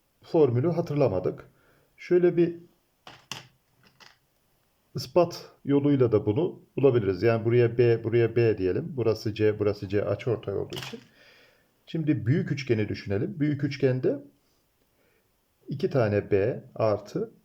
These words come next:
iki tane C artı yüz eşittir yüz seksen derece.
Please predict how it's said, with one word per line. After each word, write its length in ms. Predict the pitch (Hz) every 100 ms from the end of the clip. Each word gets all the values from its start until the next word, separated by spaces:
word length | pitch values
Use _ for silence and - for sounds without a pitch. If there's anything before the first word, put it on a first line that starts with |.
| _
iki 180 | 131 156
tane 380 | 127 107 95 92
C 380 | 101 104 139 - - _ _ -
artı 440 | 120 110 - -
yüz 560 | 160 120 120 - - - _ _ _ _ _ _ _ -
eşittir 460 | 143 - 123 - 196
yüz 280 | 156 151
seksen 560 | - 135 - 117 90 - _ _ _ _ _ -
derece. 460 | 110 92 85 208